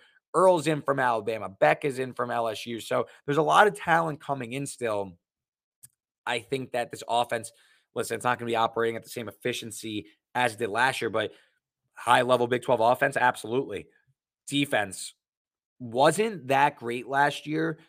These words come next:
It was obviously much better than it was two years prior, and I love the defensive coordinator in Joe Gillespie, but overall, gra-, graded out as an above-average defense nationally. Top forty in success rate, fifty-six in yards per play,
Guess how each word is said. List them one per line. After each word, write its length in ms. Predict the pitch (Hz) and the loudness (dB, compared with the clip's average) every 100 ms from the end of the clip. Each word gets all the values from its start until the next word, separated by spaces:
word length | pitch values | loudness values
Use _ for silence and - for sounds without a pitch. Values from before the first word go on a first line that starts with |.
| _ | _
It 80 | 117 | -6
was 240 | 117 95 - | -6 -8 -10
obviously 500 | - 113 135 - 127 | -4 -4 -4 -6 -8
much 240 | 117 120 - | -2 -4 0
better 180 | 127 120 | 0 0
than 120 | 113 | -2
it 40 | |
was 180 | 110 - | -6 -8
two 180 | - 202 | -6 -2
years 200 | 180 165 | 0 0
prior, 320 | 147 143 143 | 6 6 6
and 100 | 123 | 2
I 60 | 104 | -4
love 340 | 98 123 135 | 0 0 0
the 60 | 123 | -4
defensive 480 | 127 127 123 120 | -8 -6 -6 -8
coordinator 440 | - 123 117 113 113 | -6 -4 -4 -6 -8
in 100 | 101 | -4
Joe 160 | 113 | -6
Gillespie, 640 | 104 107 127 - 135 135 - _ _ _ | -4 0 0 0 -6 -8 -8 _ _ _
but 120 | - 147 | 4 6
overall, 480 | 185 175 170 156 | 6 6 8 6
gra-, 320 | - 131 131 123 | 6 0 0 -2
graded 280 | 117 131 127 | -6 -6 -2
out 200 | 123 123 | -2 0
as 120 | 117 | -2
an 80 | 113 | -4
above-average 880 | 107 95 120 120 - 107 107 101 90 | -8 0 0 2 -2 -2 0 -2 -8
defense 420 | - 104 101 95 104 | -14 -12 -10 -10 -8
nationally. 540 | 95 90 92 82 85 _ _ _ _ - | -8 -8 -12 -18 -20 _ _ _ _ 2
Top 260 | 131 135 | 2 2
forty 220 | 147 147 | 0 0
in 80 | 143 | 0
success 420 | 139 - 143 135 | -8 -2 -2 -2
rate, 200 | 127 123 - | -4 -8 -4
fifty-six 520 | 135 135 131 135 - | -4 -4 -8 -8 -8
in 80 | 127 | -4
yards 220 | 123 120 | -4 -2
per 120 | 120 | -6
play, 420 | - 120 117 110 | -4 0 0 0